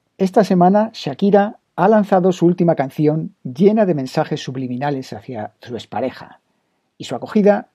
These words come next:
ha sido sorprendente. Más de veintiséis millones de reproducciones solo en su cuenta oficial de YouTube, y además en un día.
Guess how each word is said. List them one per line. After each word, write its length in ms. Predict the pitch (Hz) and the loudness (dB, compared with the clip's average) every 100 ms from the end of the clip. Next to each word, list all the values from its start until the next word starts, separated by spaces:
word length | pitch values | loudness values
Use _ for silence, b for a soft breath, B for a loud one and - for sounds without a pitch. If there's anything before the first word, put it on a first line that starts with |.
| - | -2
ha 120 | 170 | -2
sido 280 | 180 190 175 | 0 2 2
sorprendente. 680 | 147 131 101 87 71 - _ _ _ _ _ _ _ _ | 0 -10 -10 -12 -14 -20 _ _ _ _ _ _ _ _
Más 240 | 165 185 208 | 0 2 4
de 60 | |
veintiséis 420 | 175 147 143 185 165 | 2 0 -2 0 0
millones 420 | 151 180 175 131 | 2 2 2 -2
de 80 | 139 | -8
reproducciones 840 | 120 127 113 - 175 214 247 _ _ _ - | -8 -10 -10 -2 0 0 -4 _ _ _ -18
solo 520 | - 190 214 254 - - | 0 4 4 2 -2 -6
en 120 | 170 | -6
su 160 | - | -4
cuenta 300 | 143 190 190 | 0 2 2
oficial 380 | 180 147 156 156 | -2 -2 0 0
de 100 | 151 | 0
YouTube, 400 | 143 135 127 92 _ _ _ | -4 -6 -8 -10 _ _ _
y 100 | 135 | -10
además 520 | 117 120 165 202 - _ | -6 -2 -2 -4 -8 _
en 200 | - 131 | -8 -6
un 100 | 135 | -6
día. 380 | 110 - - | -8 -12 -18